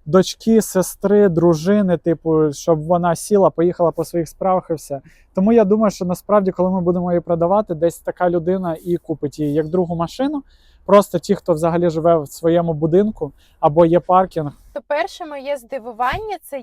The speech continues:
Speaker 2: як відчиняється вікно. Ви думаєте, вона відчиняється десь тут? А ні, а ось тут.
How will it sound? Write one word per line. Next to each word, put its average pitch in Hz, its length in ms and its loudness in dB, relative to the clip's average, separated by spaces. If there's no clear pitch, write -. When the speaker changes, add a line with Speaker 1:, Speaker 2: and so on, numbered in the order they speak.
Speaker 2:
як 277 200 0
відчиняється 254 800 -14
вікно. 226 400 -14
Ви 320 140 -10
думаєте, 233 480 -16
вона 226 240 -20
відчиняється 196 560 -20
десь 190 240 -20
тут? 392 220 -16
А 294 120 -10
ні, 302 280 -16
а 208 100 -10
ось 262 200 -16
тут. 254 220 -20